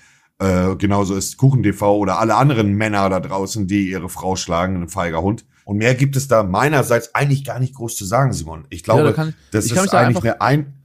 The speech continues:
Speaker 1: ein Einbahnstraßen-, äh, Thema.
Speaker 2: Ja. Ja.
Speaker 1: Also du bist
Speaker 2: Es ist
Speaker 1: ein,
Speaker 2: so,
Speaker 1: ein
Speaker 2: ich hab's gem-, ich hab's gerne, sorry, dass ich unterbreche, aber ich wollte, wir hatten schon mal darüber gesprochen, diese, diese Fragen, die eigentlich selbstverständlich sind, wie Leute, die fragen,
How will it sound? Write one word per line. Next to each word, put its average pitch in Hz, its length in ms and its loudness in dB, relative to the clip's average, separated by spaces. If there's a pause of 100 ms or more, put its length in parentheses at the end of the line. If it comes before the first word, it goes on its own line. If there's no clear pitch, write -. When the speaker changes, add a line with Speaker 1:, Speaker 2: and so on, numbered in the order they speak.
(160)
Speaker 1:
ein 104 80 -4
Einbahnstraßen-, 101 1000 0
äh, 95 260 -6
Thema. 90 460 2 (260)
Speaker 2:
Ja. 120 100 -4
Ja. 120 120 -2
Speaker 1:
Also 110 240 2
du 104 160 -2
bist 147 220 2
Speaker 2:
Es 180 60 2
ist 190 60 2
Speaker 1:
ein, 139 80 4
Speaker 2:
so, 110 180 2
Speaker 1:
ein 101 340 -2 (680)
Speaker 2:
ich 143 120 -2
hab's - 160 -4
gem-, 180 200 -4
ich 151 120 -2
hab's 170 120 -4
gerne, 165 240 -2
sorry, 147 240 0
dass 127 120 0
ich - 60 -12
unterbreche, 120 380 -2
aber 104 80 0
ich 120 100 -4
wollte, 123 400 -2
wir 135 80 2
hatten 131 120 -4
schon 165 120 -2
mal 160 80 0
darüber 135 280 0
gesprochen, 139 400 -6 (220)
diese, 123 380 0
diese 127 260 -6
Fragen, 156 460 -2
die 156 80 -2
eigentlich 131 180 0
selbstverständlich 156 460 -4
sind, 139 260 -6
wie 123 80 -2
Leute, 131 320 0
die 117 100 -18
fragen, 131 360 -4